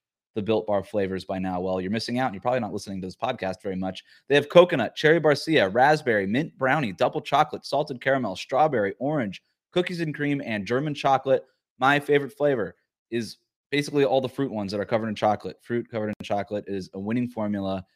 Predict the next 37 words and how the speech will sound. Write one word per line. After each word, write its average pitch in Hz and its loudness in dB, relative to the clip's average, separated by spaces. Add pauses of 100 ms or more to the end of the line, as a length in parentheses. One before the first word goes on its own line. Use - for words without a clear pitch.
(240)
Uh, 92 -2
it's - -12
a - -12
slam 117 0
dunk 104 -2
every 98 -6
single 90 -12
time. 92 -6
If 87 -12
you 104 -4
haven't 131 4
tried 135 4
all 120 6
the 117 -2
flavors, 110 -4
you 127 -6
can, 123 -6 (380)
uh, 104 0
do 139 -4
so 139 2
by 107 0
getting 104 -4
a 98 -6
mixed 120 -6
box. 110 0 (240)
You're 117 -4
gonna 117 0
get 107 -4
two 165 -6
each 147 -4
of 110 -6
nine 117 -2
flavors, 107 -4
so 107 -10
you 139 -10
can 123 -8
help, 95 -8